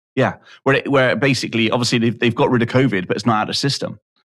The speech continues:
So for four months, they've had to have off work. They couldn't go back. They couldn't even go, like, to the gym, running, nothing. Just literally felt like shit for four months.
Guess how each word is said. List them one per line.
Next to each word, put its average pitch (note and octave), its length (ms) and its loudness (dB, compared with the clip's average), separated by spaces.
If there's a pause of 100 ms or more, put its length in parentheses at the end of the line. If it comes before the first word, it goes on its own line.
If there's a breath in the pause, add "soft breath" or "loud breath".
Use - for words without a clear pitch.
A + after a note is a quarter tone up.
(340)
So A#2 300 2
for B2+ 120 -6
four C3 300 2
months, A#2+ 560 0
they've A2+ 240 0
had A2+ 180 -6
to A#2+ 100 -6
have A2 260 0
off G#2 180 -2
work. G#2+ 300 0
They G2+ 120 -4
couldn't A2 240 -2
go G#2+ 140 -2
back. G#2 240 -2
They G#2 60 -4
couldn't G#2+ 240 -2
even G2 200 -2
go, G2+ 120 0
like, F#2 260 -2
to - 120 -10
the F2+ 60 -4
gym, G#2 400 2
running, G2+ 600 0
nothing. A#2 360 -2 (560)
Just - 220 -2
literally A2 440 0
felt F#2 260 -2
like E2 120 -6
shit - 220 -4
for - 60 -20
four F#2+ 180 -4
months. - 340 -6